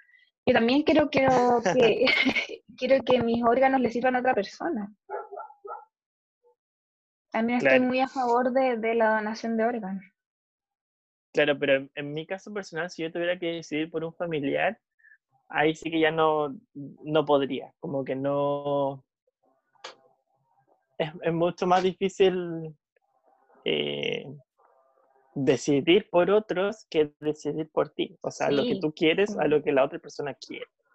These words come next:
Speaker 1: Quizás
Speaker 2: Eh,
Speaker 1: por eso es tan,
Speaker 2: al respecto.
Speaker 1: es tan importante que uno deje dicho lo que, o sea, porque uno nunca sabe lo que puede pasar.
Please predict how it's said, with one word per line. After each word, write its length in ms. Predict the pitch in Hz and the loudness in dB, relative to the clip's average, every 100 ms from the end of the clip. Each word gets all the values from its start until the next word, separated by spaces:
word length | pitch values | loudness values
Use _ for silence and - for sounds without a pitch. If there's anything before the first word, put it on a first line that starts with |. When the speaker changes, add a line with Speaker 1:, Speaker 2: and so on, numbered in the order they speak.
| _ _ _ _ _ _ _ _ _ _ _ _ _ _ _ 294 | _ _ _ _ _ _ _ _ _ _ _ _ _ _ _ 0
Speaker 1:
Quizás 240 | - 320 | 2 4
Speaker 2:
Eh, 0 | |
Speaker 1:
por 140 | 285 294 | 4 4
eso 140 | 311 | 0
es 60 | 302 | 2
tan, 220 | 311 311 | 4 4
Speaker 2:
al 120 | - | 2
respecto. 220 | - - | 2 -2
Speaker 1:
es 100 | 131 | 0
tan 180 | - 285 | 0 4
importante 760 | 302 294 277 - 240 294 302 269 | 2 4 2 2 0 0 0 0
que 100 | 277 | 0
uno 280 | 277 277 277 | 0 0 0
deje 300 | 277 294 269 | 0 0 0
dicho 320 | 277 - 294 | -2 -2 2
lo 160 | 294 285 | 2 2
que, 200 | 269 - | -2 -2
o 100 | 220 | -4
sea, 240 | - - _ - - - _ _ _ | -8 -8 _ -20 -20 -20 _ _ _
porque 220 | 254 226 | -4 0
uno 140 | 254 277 | 2 4
nunca 220 | 277 277 | 4 2
sabe 200 | 285 269 | 4 2
lo 80 | 262 | 2
que 100 | 233 | 2
puede 160 | 254 247 | 0 0
pasar. 360 | 220 - - | 0 0 0